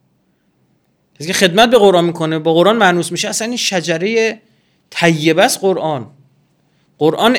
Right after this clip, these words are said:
امام مکتوبه، یعنی امام بخوای به کتابت در بیاری می‌شه قرآن. امام چیه؟ قرآن معینه،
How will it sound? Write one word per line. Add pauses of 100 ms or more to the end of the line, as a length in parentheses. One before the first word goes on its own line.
امام
مکتوبه،
یعنی
امام
بخوای (280)
به
کتابت
در
بیاری
می‌شه
قرآن. (1000)
امام
چیه؟ (180)
قرآن
معینه،